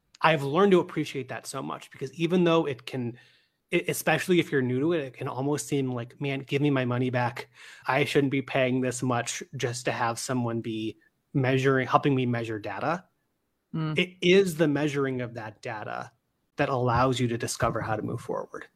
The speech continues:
Speaker 2: Mm-hmm. Yes, that's so true. Well said. <laughs> St-, stamp of approval, which you don't need. Um, I wanna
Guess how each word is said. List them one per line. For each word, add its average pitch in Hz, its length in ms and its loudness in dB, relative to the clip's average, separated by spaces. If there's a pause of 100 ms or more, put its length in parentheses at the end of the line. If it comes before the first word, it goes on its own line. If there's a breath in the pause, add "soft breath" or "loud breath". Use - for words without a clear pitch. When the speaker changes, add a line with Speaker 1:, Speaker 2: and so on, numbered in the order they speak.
(240)
Speaker 2:
Mm-hmm. 185 640 4 (680)
Yes, - 540 2 (140)
that's 151 260 -4
so 143 260 -6
true. 127 420 -8 (140)
Well 233 260 4
said. - 540 2 (120)
<laughs> - 120 -20
St-, - 420 -10
stamp 190 360 -2
of 160 80 -8
approval, 160 480 0
which 151 180 -8
you 165 60 -6
don't 160 240 0
need. 147 260 -4 (320 loud breath)
Um, 220 400 8 (920 loud breath)
I 262 120 8
wanna 359 240 6